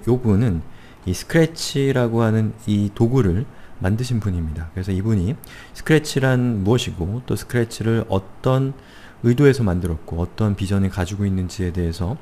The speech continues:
어, 설명해주는 영상이기 때문에 여러분들이 스크래치를 시작하기 전에 한 번쯤 이 영상을 보시면 여러분이 배우는 그 스크래치라고 하는 도구에 대해서 좀 더 재미있고 의미있게 느낄 수 있는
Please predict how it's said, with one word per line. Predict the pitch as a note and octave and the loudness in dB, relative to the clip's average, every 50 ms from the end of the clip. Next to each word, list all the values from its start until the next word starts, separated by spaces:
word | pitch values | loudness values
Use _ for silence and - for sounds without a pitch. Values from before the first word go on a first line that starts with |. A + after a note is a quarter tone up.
| - - - - - - - | -12 -18 -18 -18 -18 -18 -10
어, | - F2+ | -8 -8
설명해주는 | F2 - A#2 G#2+ G#2 G2+ G2 G2 F#2+ F#2+ F2+ F2+ F2 E2+ - - - - - - - | -2 -2 0 0 2 2 0 0 -2 -4 -4 -4 -4 -4 -6 -10 -20 -20 -16 -6 -4
영상이기 | F#2 F#2 F2+ G2+ G2+ F2+ F2 E2 E2+ | -2 -2 0 0 -2 -2 -2 -4 -6
때문에 | - - F2 E2 D#2 E2+ G#2 A2+ G2+ - - - - - - - | -6 -4 -4 -4 -2 -2 -2 -4 -4 -6 -10 -20 -20 -20 -16 -10
여러분들이 | - G2 F#2+ F#2 F#2 F2+ F#2+ | -4 -2 -2 -2 -2 -4 -4
스크래치를 | - - - - B2+ A#2 A#2+ - - G2 G2+ | -6 -6 -4 -2 -2 -2 -2 -4 -4 -4 -4
시작하기 | - - - G#2+ - A2 G2+ G2 | -4 -4 -6 -6 -4 -4 -4 -4
전에 | F#2 F#2+ F#2 F#2+ | -2 -2 -2 -2
한 | F#2+ G#2 G#2+ G#2 | -2 -2 -2 0
번쯤 | A2 G#2+ G2+ - - B2+ C#3 D3 - - - - - - - - | 0 -2 -2 -2 -2 -2 -2 -2 -4 -8 -16 -20 -20 -18 -8 0
이 | G#2 | 2
영상을 | G2+ F#2 G2+ G2+ G#2+ G2+ F#2+ F#2 | 2 4 4 2 0 0 0 0
보시면 | - G2+ F#2+ - F#2 F2 E2 D#2+ G2+ C#3+ - - - - - - - | -2 -2 -2 -2 -2 -2 -2 -2 -4 -6 -8 -10 -20 -20 -20 -10 -4
여러분이 | F#2+ F#2 F2+ F2+ F2+ F2 | -2 -2 0 0 -2 -2
배우는 | - - F2+ F2 F2+ F2+ F2+ F2 E2+ E2 - | -2 0 0 0 0 0 0 -2 -2 -4 -8
그 | - - | -8 -10
스크래치라고 | D#2+ - - - G#2+ F#2+ - - - G2 F#2 E2+ E2+ | -10 -10 -6 -4 -4 -4 -4 -4 -4 -4 -4 -2 -2
하는 | F2 E2+ E2+ D#2+ | -2 -2 -4 -4
도구에 | - F#2 E2+ - F#2 F2+ F2 E2+ E2+ F2 - - - - - - - - - | -4 -6 -4 -4 -2 -2 0 -2 -2 -6 -10 -18 -20 -20 -20 -20 -20 -16 -6
대해서 | - E2+ E2+ E2 E2 E2 D#2+ F#2+ A#2+ G#2+ | -4 -2 -2 -2 -2 -4 -4 -6 -8 -8
좀 | - F2+ F#2 | -6 -4 -4
더 | E2+ F2+ E2+ E2 - - - - - - - | -2 -2 -4 -4 -8 -14 -20 -20 -20 -20 -12
재미있고 | - - G2 G2+ G#2 F#2+ - - - G2+ - - | -4 0 2 2 2 2 0 -2 -2 -2 -2 0
의미있게 | B2+ A#2+ A#2+ B2 B2 A#2+ G2+ - - - - G2+ | 0 2 4 4 4 2 2 0 -4 -4 -2 0
느낄 | F2+ F2+ - - G#2 | 0 0 -2 -2 -4
수 | F#2+ - - F#2+ | -4 -4 -4 -4
있는 | F2+ E2 E2 E2 F2 A#2 | -4 -4 -2 -4 -4 -4